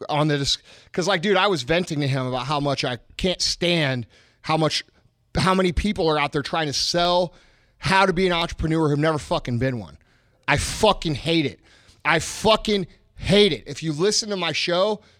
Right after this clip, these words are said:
for the last five years, you know I fucking hate it. And there's a lot of people right now getting what they deserved because they went and shit on people for the last however many years. But he said, he said, Dude, he said, "You need to stop watching them."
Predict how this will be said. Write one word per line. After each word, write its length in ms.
for 120
the 80
last 440
five 300
years, 320
you 100
know 400
I 120
fucking 480
hate 320
it. 120
And 220
there's 160
a 40
lot 180
of 40
people 260
right 140
now 160
getting 320
what 220
they 140
deserved 640
because 300
they 120
went 200
and 200
shit 440
on 160
people 280
for 140
the 80
last 320
however 200
many 180
years. 320
But 100
he 60
said, 280
he 60
said, 240
Dude, 260
he 100
said, 180
"You 120
need 160
to 60
stop 300
watching 360
them." 120